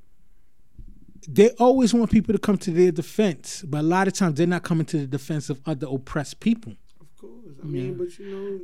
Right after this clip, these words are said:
Speaker 1: So that's, that's where I draw the line with, like, the Dave Chappelle thing. Dave Chappelle, he's not sitting there, you know, making fun of, like, you know, the L G B T Q and stuff like that. He's making fun of the disparity on, like, yo,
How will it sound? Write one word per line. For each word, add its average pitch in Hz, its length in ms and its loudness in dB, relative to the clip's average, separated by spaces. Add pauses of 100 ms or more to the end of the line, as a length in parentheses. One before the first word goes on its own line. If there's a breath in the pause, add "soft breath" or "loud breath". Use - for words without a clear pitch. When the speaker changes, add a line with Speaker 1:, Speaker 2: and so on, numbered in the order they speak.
Speaker 1:
So - 220 4
that's, 240 300 4
that's 214 300 2
where 226 140 4
I 214 60 4
draw 202 200 4
the 185 100 2
line 208 280 4
with, 165 180 2
like, 175 220 -2
the 156 160 -2
Dave 175 260 4
Chappelle 233 560 2
thing. 147 360 0
Dave 277 200 6
Chappelle, 339 540 6 (460 loud breath)
he's 311 180 8
not 370 180 6
sitting 247 340 4
there, 233 280 8
you 185 140 4
know, 202 120 6
making 202 360 4
fun 214 320 4
of, 185 200 4
like, 160 320 -2
you 165 160 0
know, 151 200 0
the 120 200 -10
L 165 140 2
G 170 160 0
B 165 140 -2
T - 160 -6
Q 175 320 2
and 165 100 2
stuff 175 220 -6
like 175 100 -6
that. 175 60 -4
He's 302 140 6
making 302 240 2
fun 247 220 0
of 214 100 2
the 180 80 -2
disparity 214 680 2
on, 185 180 -2
like, 180 240 0
yo, 202 280 2